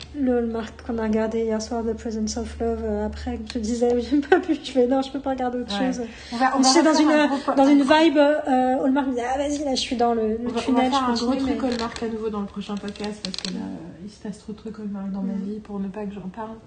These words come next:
Speaker 1: Mm.
Speaker 2: Trop de pensées et de révélations sur Hallmark et sur la, ce que ça me fait de regarder des, ces téléfilms-là et comment ils sont considérés et déconsidérés, euh, par rapport à l'impact réel qu'ils ont sur la santé mentale des gens,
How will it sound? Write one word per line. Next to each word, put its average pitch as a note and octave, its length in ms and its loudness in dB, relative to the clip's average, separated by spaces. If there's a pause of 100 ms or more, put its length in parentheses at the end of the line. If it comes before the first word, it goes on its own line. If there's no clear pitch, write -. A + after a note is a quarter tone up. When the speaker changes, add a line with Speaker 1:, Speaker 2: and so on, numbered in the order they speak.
(220)
Speaker 1:
Mm. A#3 40 -14 (300)
Speaker 2:
Trop - 160 -10
de A3 140 -4
pensées G3+ 440 -10
et - 20 -6
de G#3 80 -4
révélations G3+ 600 -8
sur - 180 -14
Hallmark G3+ 360 -10 (100)
et G3+ 60 -12
sur G3+ 240 -16
la, F#3+ 160 -8 (1400)
ce - 100 -14
que B3 80 -2
ça C4+ 180 2
me A#3+ 60 -2
fait C4 180 0
de G#3+ 60 -4
regarder A3 420 -4
des, A3 320 -2
ces B3 180 -8
téléfilms-là A#3 880 -6
et A3 60 -8
comment A3 240 -8
ils G#3+ 100 -8
sont G#3 160 -8
considérés G#3+ 560 -8
et G#3+ 60 -6
déconsidérés, G#3+ 840 -8
euh, G3 260 -8 (540)
par A3 140 -8
rapport G#3 260 -8
à G3+ 80 -6
l'impact G#3 640 -8
réel G#3 300 -4
qu'ils G#3+ 240 -12
ont A3 140 -10
sur - 280 -12
la G3+ 140 -8
santé G#3 260 -10
mentale G#3 320 -8
des G#3 120 -4
gens, G#3 160 -8